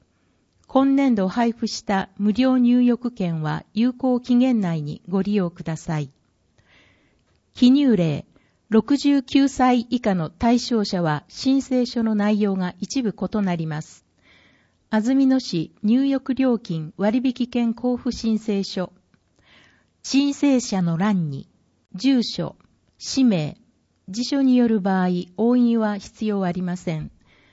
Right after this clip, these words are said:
生年月日、電話番号、続き柄を記入します。利用者の欄に、住所、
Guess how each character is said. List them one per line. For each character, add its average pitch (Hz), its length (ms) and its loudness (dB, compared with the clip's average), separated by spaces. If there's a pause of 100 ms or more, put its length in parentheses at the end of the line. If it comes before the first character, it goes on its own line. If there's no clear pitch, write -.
(140)
生 254 300 4
年 233 240 4
月 214 180 -2 (140)
日、 - 200 -10 (200)
電 220 280 2
話 214 160 2
番 202 260 -2
号、 147 260 -8 (120)
続 240 280 -6
き 247 140 -4
柄 220 300 2
を 202 80 -4
記 - 160 -4
入 190 240 0
し - 160 -10
ま 165 160 -6
す。 - 220 -18 (960)
利 240 160 6
用 294 180 4
者 202 160 -2
の 180 160 0
欄 185 280 0
に、 156 200 -8 (160)
住 220 260 2
所、 - 380 -6